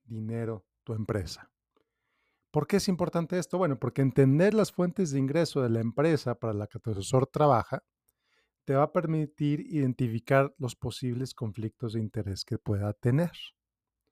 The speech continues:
Por ejemplo, si una firma se hace llamar fee only, fee only, ¿eh? Fee only, es diferente a fee based, fee only.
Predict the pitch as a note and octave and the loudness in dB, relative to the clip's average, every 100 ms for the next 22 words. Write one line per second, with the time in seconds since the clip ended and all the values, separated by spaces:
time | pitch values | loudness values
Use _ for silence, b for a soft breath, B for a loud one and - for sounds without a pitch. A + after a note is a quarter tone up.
0 | _ _ _ _ _ _ _ - C3+ C3+ | _ _ _ _ _ _ _ 0 0 2
1 | F3+ F3+ - - _ _ _ _ _ _ | 0 0 -10 -20 _ _ _ _ _ _
2 | _ _ _ _ - D3+ F#3+ F3 F#3 F#3 | _ _ _ _ 0 4 4 4 4 4
3 | F3 E3+ - F3 C3 C#3 D3 - - D#3 | 2 2 2 4 4 4 2 -4 0 8
4 | E3 E3 D3+ G#2+ - _ _ _ _ _ | 12 12 12 8 0 _ _ _ _ _
5 | _ _ _ _ _ _ _ - - E3 | _ _ _ _ _ _ _ -4 4 8
6 | E3 D3+ A#2+ G2 A2 F3 _ _ _ - | 10 10 8 2 -4 -6 _ _ _ -20
7 | - - D3 D3 B2+ G#2 - - B2 C#3+ | -4 4 6 8 6 2 -6 -6 -6 -4
8 | C3+ C3+ C3 - C3+ B2+ A2 - _ _ | -2 -2 -4 -4 -2 0 0 -6 _ _
9 | _ D3+ D#3 D3 A#2+ F#2+ | _ -4 0 0 0 -6